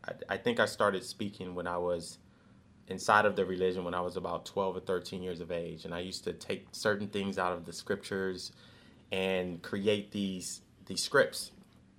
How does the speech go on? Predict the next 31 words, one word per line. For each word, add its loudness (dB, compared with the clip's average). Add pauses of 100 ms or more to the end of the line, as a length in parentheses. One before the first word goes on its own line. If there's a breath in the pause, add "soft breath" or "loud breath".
and -10
go 6
up 2
on 2
stage 2
and, -4
and -4
speak. -2
And -6 (380 loud breath)
that 10
was 4
something 2
that 6
I 6
really 4
had 0
a, 0 (100)
a -4
passion 0
for, -2
that, -2
like, -4
I 0
really -2
loved -2
doing. -2 (720 soft breath)
And 4
looking 6
back 6
at 6
it, 0